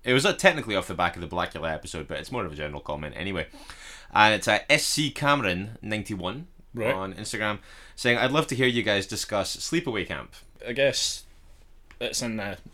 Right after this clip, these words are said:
Speaker 2: it's in the hands of the guest, really.
Speaker 1: Yeah, as always,
Speaker 2: Um,
Speaker 1: it's down to the guest, but yeah, that'd certainly be one I'd be up for
Speaker 2: <laughs>
Speaker 1: talking
Speaker 2: the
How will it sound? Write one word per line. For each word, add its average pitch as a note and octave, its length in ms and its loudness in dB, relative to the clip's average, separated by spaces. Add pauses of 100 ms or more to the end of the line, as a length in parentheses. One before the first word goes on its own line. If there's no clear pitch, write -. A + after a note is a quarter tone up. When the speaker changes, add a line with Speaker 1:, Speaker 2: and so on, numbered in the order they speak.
Speaker 2:
it's - 160 -10
in B2+ 80 -6
the G2 60 -6
hands G#2+ 220 -4
of F#2 60 -8
the F#2+ 60 -6
guest, C3+ 400 4
really. D3 320 2
Speaker 1:
Yeah, D3+ 320 6
as A#2+ 180 10
always, B2+ 300 6
Speaker 2:
Um, B2 40 2
Speaker 1:
it's B2 80 2
down D3 160 4
to C3+ 60 0
the B2+ 60 0
guest, D3+ 260 4
but C#3+ 100 2
yeah, D3 100 6
that'd C#3+ 180 6
certainly B2 300 2
be G#2+ 100 0
one G2 180 2
I'd F#2+ 160 2
be F2+ 100 0
up D#2+ 120 -4
for - 80 -14
Speaker 2:
<laughs> - 20 -14
Speaker 1:
talking - 200 2
Speaker 2:
the E3 100 10